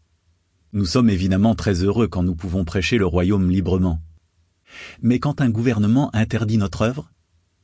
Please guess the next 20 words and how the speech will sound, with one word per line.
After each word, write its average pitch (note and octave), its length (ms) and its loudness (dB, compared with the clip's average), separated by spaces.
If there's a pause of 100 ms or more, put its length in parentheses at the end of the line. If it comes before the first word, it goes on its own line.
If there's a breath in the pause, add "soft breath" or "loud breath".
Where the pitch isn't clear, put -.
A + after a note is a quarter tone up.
(560)
Comme D3+ 180 -2
les C3+ 160 0
apôtres, - 540 -2 (340)
nous G#2 200 0
devons A#2 400 2
obéir G#2 420 0
à F2+ 80 -2
Dieu G2+ 460 -2
en F#2 120 -4
sa F#2+ 160 -4
qualité A2+ 420 -4
de F2 100 -2
chef - 520 -8
plutôt C3 280 -4
qu'aux F#2+ 260 -4
hommes. D#2 300 -2 (480)
Acte - 320 -6
cinq, A#2 500 -8
verset F#2 320 -6
vingt-neuf. E2+ 640 -8